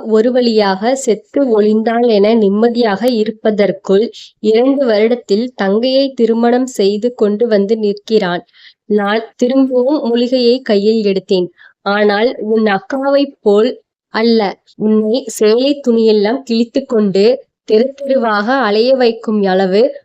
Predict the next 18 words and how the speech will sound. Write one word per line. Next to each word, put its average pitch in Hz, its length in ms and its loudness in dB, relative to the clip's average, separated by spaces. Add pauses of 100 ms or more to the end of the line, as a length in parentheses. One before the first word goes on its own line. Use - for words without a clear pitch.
(120)
மாற்ற 233 480 -2
வேண்டுமென 208 640 2
நினைத்தேன் 208 580 0 (140)
என்று 202 320 2 (380)
தேறியவளாய் 226 880 -2
கத்தினாள். 202 580 -2 (420)
ஏன் 269 260 2
மல்லி 220 380 0 (220)
என் 220 200 2
மேல் 247 260 2
இவ்வளவு 233 480 0
கோபம்? 220 460 -2 (1000)
உனக்கு 254 400 0 (100)
ஒன்று 233 500 0 (240)
என்றால் 208 500 2 (300)
இவன் 226 300 0 (120)
எப்படி 277 420 -2
துடிக்கிறான்? 233 640 0